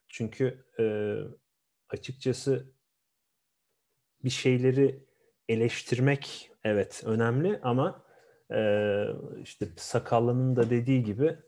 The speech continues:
e, asıl olan, e, dönüştürmektir.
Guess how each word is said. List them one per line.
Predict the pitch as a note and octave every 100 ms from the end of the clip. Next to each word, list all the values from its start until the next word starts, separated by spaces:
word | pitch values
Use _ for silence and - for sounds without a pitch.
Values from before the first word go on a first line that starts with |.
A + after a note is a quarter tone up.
| _ _ _ -
e, | A#2 G#2 G#2 -
asıl | A#2+ B2 - G#2
olan, | A#2+ D3 C3+ - _ _ -
e, | B2+ A2 F#2+ A2
dönüştürmektir. | A2+ A#2 - - A2 B2 B2+ - G#2+ E2+ -